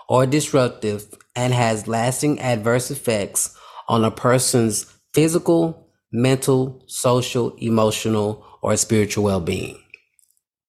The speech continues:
Again, that definition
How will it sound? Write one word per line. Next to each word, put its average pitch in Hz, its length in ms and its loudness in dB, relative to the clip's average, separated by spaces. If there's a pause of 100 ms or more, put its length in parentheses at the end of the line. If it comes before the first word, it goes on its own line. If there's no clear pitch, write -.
(240)
Again, 117 500 2 (480)
that 120 160 2
definition 139 800 2